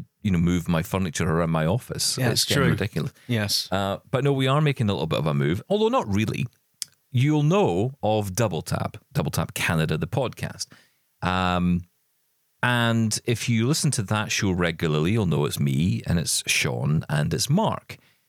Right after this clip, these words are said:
Speaker 1: who do that show. Well, the good people at A M I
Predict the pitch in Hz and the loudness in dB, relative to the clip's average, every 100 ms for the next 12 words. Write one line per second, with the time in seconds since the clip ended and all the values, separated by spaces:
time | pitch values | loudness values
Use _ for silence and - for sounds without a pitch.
0 | _ 82 73 73 69 - - - - - | _ -2 0 0 -2 -2 -4 -4 -6 -12
1 | _ _ _ - - 85 101 _ - 78 | _ _ _ -4 -2 -2 -6 _ -6 -4
2 | 143 - 110 82 - 85 78 71 76 76 | -4 -4 -4 -4 -2 0 0 0 0 -2
3 | - | -4